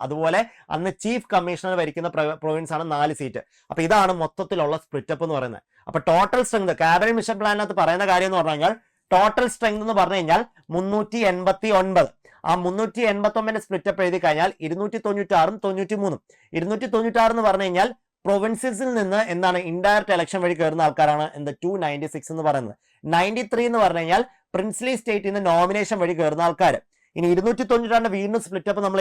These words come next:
എഴുതി കഴിഞ്ഞാൽ ഇരുന്നൂറ്റി തൊണ്ണൂറ്റി രണ്ടും ഉണ്ട്, നാലും ഉണ്ട്. ഇരുന്നൂറ്റി തൊണ്ണൂറ്റി രണ്ട് എന്ന് പറഞ്ഞു കഴിഞ്ഞാൽ ല-, ഗവർണേഴ്സ് പ്രൊവിൻസ്, ഗവർണേഴ്സ് പ്രൊവിൻസിൽ നിന്ന് കയറുന്ന പതിനൊന്ന്, പതിനൊന്ന് ഗവർണേഴ്സ് പ്രൊവിൻസിൽ നിന്നുള്ളവരാണ് എന്ത്, ഇരുന്നൂറ്റി തൊണ്ണൂറ്റി രണ്ട്. ബാക്കി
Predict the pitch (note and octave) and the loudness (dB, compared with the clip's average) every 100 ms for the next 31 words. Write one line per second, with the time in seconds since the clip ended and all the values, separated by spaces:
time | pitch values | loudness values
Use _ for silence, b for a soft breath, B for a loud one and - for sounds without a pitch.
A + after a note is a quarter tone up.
0 | F3 F3+ G3 E3 F3+ - E3 F3+ G3 G#3 | 2 2 0 2 0 -2 -6 -4 -4 -4
1 | F#3 F3 F#3+ F3+ G#3 G#3 E3+ F3+ F#3 D3 | -2 -4 -4 -4 -2 0 0 -2 -2 0
2 | D3 D#3+ E3 A#2 G2+ b b b D#3 F#3+ | 2 2 2 -2 -8 b b b 0 2
3 | A3 A3+ F#3+ F#3 F#3+ G#3 G#3 F3 D#3+ E3+ | 0 0 0 0 -4 -2 -2 -2 0 -2
4 | G3 - _ - D#3+ E3 D#3+ E3+ G#3 B3 | -4 -8 _ -4 0 2 2 2 2 0
5 | - F#3+ D#3+ C#3 - - _ _ C#3 E3+ | -2 -2 -2 -4 -10 -16 _ _ 0 2
6 | G3+ A3 B3+ - G3+ F#3 F#3 F#3+ F3+ E3+ | 2 2 0 0 0 0 -2 -4 -4 -2
7 | A#3+ D4 _ _ - F3 F3 F#3+ F#3+ E3+ | -2 -4 _ _ -2 2 2 0 2 2
8 | F3 F3+ D3 E3+ F#3+ G#3 G3+ F#3 F3+ G3 | 2 -2 0 2 2 0 2 2 2 -2
9 | - F3 E3+ F3+ E3+ E3 E3 E3 D#3 D#3 | 0 0 -2 -4 -2 0 2 2 0 -2
10 | D3+ D3+ D3+ E3 E3+ E3+ C#3+ C3+ C#3+ D#3 | -6 -6 -6 -6 -8 -6 -6 -6 -4 0
11 | G#3+ A3+ B B D3 F3 F#3+ A#3 | 0 -2 B B 2 2 2 -2